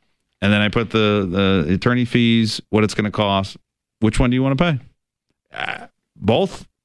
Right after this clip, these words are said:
are legal. Both are moral. Both are, that's fine if you wanna take it. But it's not, you're not,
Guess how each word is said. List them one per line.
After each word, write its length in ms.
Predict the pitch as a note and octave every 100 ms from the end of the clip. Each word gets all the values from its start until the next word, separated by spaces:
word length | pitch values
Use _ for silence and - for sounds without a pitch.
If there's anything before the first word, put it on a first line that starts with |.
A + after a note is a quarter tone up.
| _ B2
are 100 | B2
legal. 440 | D#3+ D3+ C3 C#3+ - _ -
Both 220 | A2+ C3
are 60 | D#3
moral. 340 | C#3 B2+ C3
Both 260 | A#2 B2 B2+
are, 240 | B2+ B2
that's 200 | A#2+ F3
fine 260 | - F#3 A3
if 100 | F3+
you 120 | C#3
wanna 220 | C3 C3+
take 200 | A#2+ C3
it. 120 | A#2+ - - -
But 120 | C#3+ C#3
it's 160 | C3
not, 280 | C#3+ C#3 C3
you're 120 | B2
not, 480 | B2+ C3 C3+ C3 -